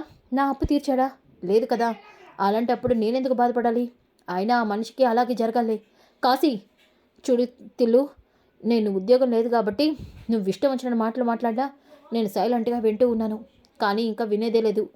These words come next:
"ఏంటి కాశీ నువ్వు అంటుంది?" "అవును, నాకు జనరల్ మేనేజర్గా పోస్ట్ వచ్చింది. రేపే జాయినింగ్ ఆర్డర్ కూడా. రేపు నేను ఆఫీస్లో జాయిన్ అవుతున్నాను. అంతేకాదు, మనం ఇక్కడి నుంచి షిఫ్ట్ అవుతున్నాం. నేను already ఒక ఫ్లాట్ కూడా తీసుకున్నాను.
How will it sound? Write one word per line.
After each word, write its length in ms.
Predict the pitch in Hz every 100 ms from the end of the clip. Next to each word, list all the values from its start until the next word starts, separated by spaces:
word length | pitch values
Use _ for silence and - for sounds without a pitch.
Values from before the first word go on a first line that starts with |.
| _ _ _ _
"ఏంటి 340 | 196 220 233 262
కాశీ 220 | 254 214
నువ్వు 160 | 214 185
అంటుంది?" 300 | 196 214 233 247 _ _ _ -
"అవును, 260 | 226 226 214 - - _ - -
నాకు 300 | 220 196 262 277 - - -
జనరల్ 380 | 208 220 262 294
మేనేజర్గా 500 | 247 240 233 214 254 294 - _ _
పోస్ట్ 240 | 240 254 262
వచ్చింది. 300 | 233 220 226 - _ _ _ -
రేపే 300 | 214 220 247
జాయినింగ్ 420 | 202 208 233 247
ఆర్డర్ 260 | 214 208 226
కూడా. 200 | 220 220 - _ _ _ -
రేపు 220 | 220 220
నేను 220 | 208 226 294 - - -
ఆఫీస్లో 360 | 254 269 254
జాయిన్ 240 | 240 220 226
అవుతున్నాను. 320 | 214 214 214 - _ _ -
అంతేకాదు, 460 | 208 233 226 220 220 _ _ -
మనం 220 | 214 214
ఇక్కడి 220 | 190 196
నుంచి 160 | 196 247
షిఫ్ట్ 260 | 254 -
అవుతున్నాం. 300 | 247 226 175 - - _ _ -
నేను 160 | 208
already 320 | 185 226 214 277
ఒక 160 | 254 214
ఫ్లాట్ 300 | 233 214 220
కూడా 180 | 233 233
తీసుకున్నాను. 500 | 220 - 220 220